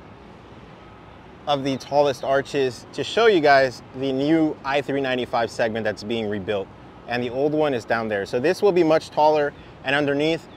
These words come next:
will be a linear park that will span a great distance, a couple of blocks all the way to Biscayne Boulevard. But for now, it just stops right here, just shy of the westernmost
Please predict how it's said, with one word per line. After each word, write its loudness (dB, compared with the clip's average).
will 0
be 0
a 0
linear -2
park 0
that 0
will -4
span -4
a 2
great 2
distance, -2
a -6
couple -4
of -4
blocks -2
all -4
the -2
way 0
to -10
Biscayne -6
Boulevard. -4
But -6
for -4
now, -2
it -4
just -8
stops -4
right -4
here, -4
just -8
shy -2
of -6
the -6
westernmost -6